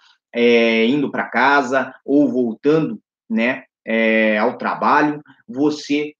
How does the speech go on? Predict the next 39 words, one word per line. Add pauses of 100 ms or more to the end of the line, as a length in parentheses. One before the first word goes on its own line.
(120)
pode
acompanhar
aqueles
vídeos
mais
curtinhos
que
você
não
vai
ficar (160)
sem
o
seu
pacote
de
dados
de
internet
no
celular. (320)
No
entanto, (300)
nós
estamos (360)
começando
um
projeto,
como
falamos
a
última
vez
que
fizemos (120)
uma
transmissão
ao
vivo,